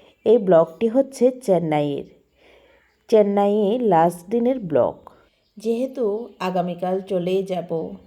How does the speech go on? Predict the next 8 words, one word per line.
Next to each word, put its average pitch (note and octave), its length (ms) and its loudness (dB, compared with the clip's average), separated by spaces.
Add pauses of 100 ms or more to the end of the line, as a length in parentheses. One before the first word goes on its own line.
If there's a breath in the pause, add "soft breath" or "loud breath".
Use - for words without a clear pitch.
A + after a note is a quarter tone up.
(100)
তাই F#3 340 -2
ভেবেছি G3+ 760 -6 (340 loud breath)
এখানে G3 500 -6 (120)
কয়েকটা F3+ 460 -4
ভালো G3 300 -6
ভালো F#3+ 300 -4
মার্কেট F#3 440 -8
আছে, F#3+ 460 -6